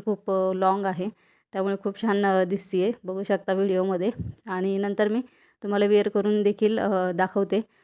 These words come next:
तुम्हाला जर परचेस करायचा असेल तर डिस्क्रिप्शन बॉक्समध्ये लिंक देखील, अ, देते, नक्की चेकआउट करा. नंतर बघू शकता क-, खूप छान दिसते, थोडीशी सैल होती आहे, पण ती मी एकदा वॉश कर-,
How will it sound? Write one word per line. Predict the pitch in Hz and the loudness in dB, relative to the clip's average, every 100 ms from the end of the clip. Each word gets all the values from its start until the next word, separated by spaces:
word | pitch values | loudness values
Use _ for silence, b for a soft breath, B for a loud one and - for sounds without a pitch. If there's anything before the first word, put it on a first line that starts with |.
| _ - | _ -6
तुम्हाला | 196 202 | -2 0
जर | |
परचेस | 208 208 208 208 | 0 0 0 0
करायचा | 214 202 202 | 2 2 2
असेल | 196 196 | 0 0
तर | 190 | 0
डिस्क्रिप्शन | 208 208 202 202 | -2 -2 -4 -2
बॉक्समध्ये | 185 185 - 196 196 | -2 -2 -2 0 2
लिंक | 196 202 190 | 2 2 2
देखील, | 196 208 214 | 0 0 0
अ, | 196 190 | 2 0
देते, | 175 185 175 233 - - | -2 -2 0 -2 -4 -14
नक्की | 202 202 208 | -12 -6 -2
चेकआउट | 214 196 185 180 | 0 2 0 0
करा. | 190 175 214 b b b _ | -4 -4 -6 b b b _
नंतर | 190 202 202 | -6 -2 -2
बघू | 202 220 | -2 -2
शकता | 220 190 190 190 - | -2 -2 -2 -2 0
क-, | 196 185 | 0 0
खूप | 226 - | -4 -4
छान | 233 214 | 0 0
दिसते, | 208 208 - 190 190 | 0 0 2 2 2
थोडीशी | 220 226 240 | 2 2 0
सैल | 233 220 220 | 2 4 4
होती | 208 196 185 | 2 2 0
आहे, | 240 b b b - | 0 b b b -4
पण | 202 214 | -2 2
ती | 214 220 | 2 2
मी | 214 214 | 2 0
एकदा | 208 190 202 | 0 4 6
वॉश | 202 - | 6 2
कर-, | 208 | -4